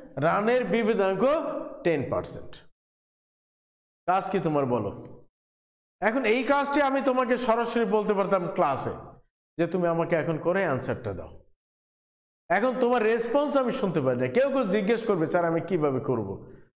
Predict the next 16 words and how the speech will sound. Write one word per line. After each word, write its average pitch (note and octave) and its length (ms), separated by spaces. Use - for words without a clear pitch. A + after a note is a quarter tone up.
সেটা E3 160
আমি D#3+ 160
শুনতে C#3+ 300
পাচ্ছি A#2+ 320
না। A#3+ 180
এজন্য A#3+ 440
যারা F3+ 260
আমার F3+ 260
সাথে A#3 320
রয়েছে G#3+ 380
তারা E3 200
একটু D#3+ 200
শুনে C#3 280
রাখো, G2+ 280
যেহেতু A3 800
এই C#4 380